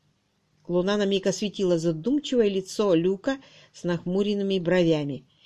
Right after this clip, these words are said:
«Я хочу сказать, что они своеобразны и потрясающе похожи на людей. В одной колоде не бывает двух наборов карт». Он сделал небольшую паузу.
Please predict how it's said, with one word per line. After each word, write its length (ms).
«Я 100
хочу 220
сказать, 360
что 200
они 180
своеобразны 680
и 60
потрясающе 640
похожи 380
на 80
людей. 440
В 80
одной 340
колоде 440
не 140
бывает 440
двух 220
наборов 360
карт». 340
Он 160
сделал 320
небольшую 420
паузу. 460